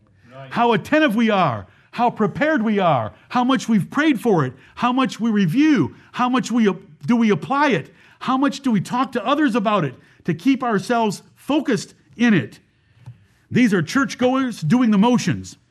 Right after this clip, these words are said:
Speaker 2: staying upright with pain during preaching.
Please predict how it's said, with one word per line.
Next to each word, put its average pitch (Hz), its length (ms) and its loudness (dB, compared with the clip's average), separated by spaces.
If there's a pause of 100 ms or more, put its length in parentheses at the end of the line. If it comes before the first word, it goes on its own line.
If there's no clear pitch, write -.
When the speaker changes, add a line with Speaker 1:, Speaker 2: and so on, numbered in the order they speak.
(220)
Speaker 2:
staying 220 420 0
upright 233 420 -2
with 196 180 0
pain 220 360 2
during 196 260 2
preaching. 175 500 -2